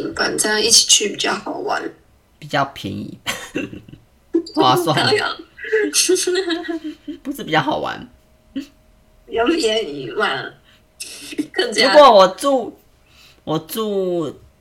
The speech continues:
Speaker 2: 我是，不要像上次住那个合宿的话，我觉得会比较，觉得好玩一点。
Speaker 1: 汽车旅馆没有在住合宿的吧？
Speaker 2: 我知道，我知道。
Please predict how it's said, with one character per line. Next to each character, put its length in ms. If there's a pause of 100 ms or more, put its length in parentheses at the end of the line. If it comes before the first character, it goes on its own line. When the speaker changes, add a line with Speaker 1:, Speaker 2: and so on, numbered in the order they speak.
(160)
Speaker 2:
我 240
是， 140
不 80
要 120
像 220
上 220
次 180
住 260
那 120
个 200
合 220
宿 260
的 140
话， 240
我 160
觉 100
得 60
会 120
比 80
较， 220 (560)
觉 120
得 80
好 160
玩 200
一 60
点。 240 (2000)
Speaker 1:
汽 220
车 220
旅 180
馆 220 (220)
没 160
有 320 (380)
在 200
住 240
合 260
宿 260
的 120
吧？ 60
Speaker 2:
我 0
知 140
道， 280
我 60
知 100
道。 340